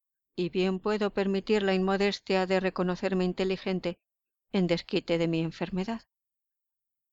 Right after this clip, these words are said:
Procuraré hacerme bárbaro, y nadie mejor que el lector podrá observar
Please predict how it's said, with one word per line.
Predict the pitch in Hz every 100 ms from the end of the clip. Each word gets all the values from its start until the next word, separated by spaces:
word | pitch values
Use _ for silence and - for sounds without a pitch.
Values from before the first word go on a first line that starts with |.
| _ _ _ _ _ _ _ _ _ _ _ _ _ _ _ _
Procuraré | 226 220 - 233 233 277
hacerme | 269 226 240 226 208 180
bárbaro, | 185 180 - - - - _ _ _ _ _ _ _ _ _ _ _
y | - 175
nadie | 170 175
mejor | 175 175 190 190
que | - 185
el |
lector | 190 - 196 190 - _
podrá | - 190 208 262
observar | 233 - 196 220 214